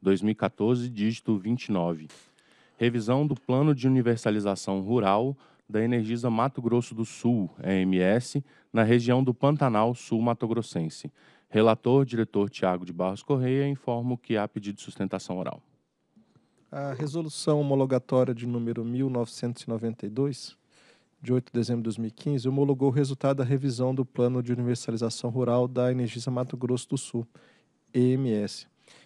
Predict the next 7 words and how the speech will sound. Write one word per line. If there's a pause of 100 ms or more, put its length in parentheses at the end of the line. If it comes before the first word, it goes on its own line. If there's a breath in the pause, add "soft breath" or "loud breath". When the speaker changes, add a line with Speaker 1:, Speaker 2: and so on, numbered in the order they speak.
(140 soft breath)
Speaker 2:
estabelecendo
em
seu
artigo
sexto
o
prazo